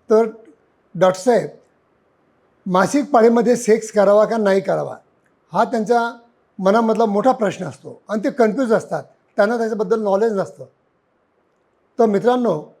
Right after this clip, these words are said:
मासिक पाळीमध्ये सेक्स करायचा का नाही करायचा ही दोघांच्या मतावर आहे. जर मासिक पाळीमध्ये तुमच्या पार्टनरला खूप पेन होत असेल तर आम्ही तुम्हाला सेक्स अव्हॉइड करण्याचा सल्ला देतो. <clears throat> जर पण तिला पेन नसेल,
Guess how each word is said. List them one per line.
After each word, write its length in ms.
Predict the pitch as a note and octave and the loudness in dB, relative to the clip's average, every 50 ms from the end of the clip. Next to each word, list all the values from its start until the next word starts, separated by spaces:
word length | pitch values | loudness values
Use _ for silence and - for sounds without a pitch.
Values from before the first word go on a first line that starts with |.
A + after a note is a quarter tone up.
| _ _ - | _ _ -8
मासिक 460 | F3+ F3 F3+ F3+ F3 A#3+ C4+ A3 B3 | -4 -2 -2 -2 -2 -4 -8 -4 -2
पाळीमध्ये 460 | B3+ A#3 A3+ A#3 A3+ A3+ G3+ A#3 A#3+ | 0 2 2 2 0 -2 -2 -2 -2
सेक्स 320 | A3 - - G#3+ G#3+ G#3+ - | -2 -2 -2 -4 -4 -4 -4
करायचा 360 | - G#3+ G3+ G#3 G#3 F3+ G#3+ | -2 0 0 0 0 -2 -4
का 100 | G3 A3 | -6 -4
नाही 200 | G#3 G3 G3+ G#3+ | -2 -2 -2 0
करायचा 360 | F#3 G#3+ G#3 G#3 G3+ G#3 F#3+ C#3+ B2+ - _ _ _ _ _ _ - | 2 2 2 2 0 -2 -6 -8 -8 -12 _ _ _ _ _ _ -6
ही 220 | F#3+ A3+ B3+ C4 - - - - _ _ _ | -4 -2 -2 -4 -6 -8 -14 -20 _ _ _
दोघांच्या 500 | F#3 D#3 F3+ G3 F#3+ A#3 B3 A#3 - C4+ | -8 -4 -2 0 0 0 -2 -2 -2 -2
मतावर 400 | C4 G#3+ G3 F#3 E3+ D#3+ F#3+ F3+ | 0 0 0 2 2 2 2 2
आहे. 260 | D#3 B2+ - - _ _ _ _ _ _ _ _ _ - | -2 -6 -10 -16 _ _ _ _ _ _ _ _ _ -6
जर 140 | D#3 G3 B3 | -2 0 0
मासिक 360 | B3 A3 G3 F3+ D3+ A#3 C4 | 2 0 -2 -4 -4 -8 -6
पाळीमध्ये 420 | G3 A#3+ A#3+ A#3 A#3 A#3 A3 A#3 A#3 | -4 -2 -2 -2 -2 -2 -2 -4 -4
तुमच्या 280 | A#3 G#3+ G#3 G3+ A3 | -4 -4 -2 -2 -2
पार्टनरला 420 | G#3+ - G#3 F#3 E3 G3+ G#3 G#3+ G#3 | 0 0 -2 -2 -2 -2 -2 -2 -2
खूप 240 | G#3 G#3+ A3+ F3+ - | -2 -4 -10 -10 -4
पेन 260 | - A#3+ B3+ C4 A#3+ | 0 0 2 2 2
होत 160 | A3 F#3+ F#3+ | 0 0 -2
असेल 380 | F3+ - F3+ F3 C#3+ A#2+ - _ | -2 -2 -4 -4 -6 -6 -10 _
तर 360 | _ _ _ _ _ - A3 | _ _ _ _ _ 0 0
आम्ही 220 | G3 F#3 G3+ A#3 A#3 | 2 2 2 0 -2
तुम्हाला 420 | A3 A#3 A3 A3 A3 A3+ A#3 A#3 A#3 - _ _ _ _ _ | -2 -2 0 2 2 2 0 -2 -6 -12 _ _ _ _ _
सेक्स 320 | - - G#3+ A3+ A3+ A3+ B3+ | -4 -2 0 0 0 -2 -2
अव्हॉइड 340 | G3 F#3+ F#3+ G#3+ A#3 A3 | 0 0 2 2 0 0
करण्याचा 380 | F3 A#3 G3+ G#3 G3+ G#3 A#3 G#3+ | 0 -2 -2 -2 -2 -2 -4 -4
सल्ला 300 | - - F#3+ F#3+ G3 F#3 | -4 -4 -4 -2 -2 -4
देतो. 320 | D3+ D3+ B2+ C3+ - - - _ _ _ _ _ _ _ _ _ _ _ - | -4 -6 -8 -10 -14 -20 -20 _ _ _ _ _ _ _ _ _ _ _ -4
<clears throat> 220 | - A3 C4 A3+ E3+ | -2 0 0 0 2
जर 120 | G3+ B3+ | 2 2
पण 220 | A#3+ C4+ C#4 C4 | 2 2 2 0
तिला 160 | G#3+ C4+ C4 B3 | 0 0 -2 -4
पेन 340 | - - - A3+ C4 C4 | -2 0 0 0 0 2
नसेल, 380 | A#3+ G#3+ - A3+ A3 F3+ B2+ - | 0 -2 -2 -2 -2 -4 -4 -6